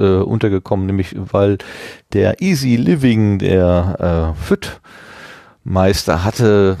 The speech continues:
einen Tweet ge-, be-, beantwortet von Podigy. <laughs> Er sagte, „Euch fehlt wohl auch die Handbremse.“ Aber, äh, ich, ich glaube, er meinte,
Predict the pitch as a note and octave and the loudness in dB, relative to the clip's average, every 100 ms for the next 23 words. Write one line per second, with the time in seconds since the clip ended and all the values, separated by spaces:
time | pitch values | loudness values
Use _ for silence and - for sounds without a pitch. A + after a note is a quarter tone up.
0 | - F2+ F2+ E2+ E2 - C3 B2+ - - | -2 -2 0 -2 -4 -6 -6 -6 -12 -20
1 | _ _ _ _ _ A2 F#2 G2 F2+ F2 | _ _ _ _ _ -14 -4 0 2 2
2 | D#2+ - - - - G#2+ A2 A2 E3 A#2+ | -2 -8 -8 -4 -4 -2 -2 0 0 0
3 | A2 A2+ - A#2+ - G3+ G#3+ G2 - F2+ | 0 -2 -2 -4 -2 -2 0 -2 -2 0
4 | B2 F#3 - - A2 - D3 B2 - A2 | 0 -2 -8 -8 -4 -2 -2 -2 -2 -4
5 | - - A#2 - C#3+ - A2+ G#2+ A2+ A#2 | -4 -2 0 2 0 0 -2 -2 -2 -2
6 | G#2 C#3+ - D#2+ E2+ F2+ E2+ F2 G2 - | -2 -4 -2 -2 -2 -2 -2 0 0 2
7 | G#2+ G2 - A#2 - A2+ C3 G#2+ G2+ A#2 | 0 0 -4 -8 -2 -2 0 0 2 2
8 | D3 C3 | 2 0